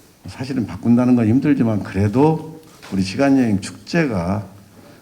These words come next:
아, 좀 바뀌어가고 있으면서 많은 분들이 참여를 할 수 있는 게 무언가 하는 것을.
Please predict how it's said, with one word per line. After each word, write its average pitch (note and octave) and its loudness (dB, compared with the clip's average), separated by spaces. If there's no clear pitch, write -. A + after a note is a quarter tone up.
아, E2 -10
좀 F2 -8
바뀌어가고 G#2 -2
있으면서 G2 0
많은 B2 6
분들이 G2+ 4
참여를 A#2 2
할 A2 0
수 A#2+ -4
있는 F#2+ 4
게 G2 0
무언가 F#2 2
하는 F#2+ 2
것을. F2 -4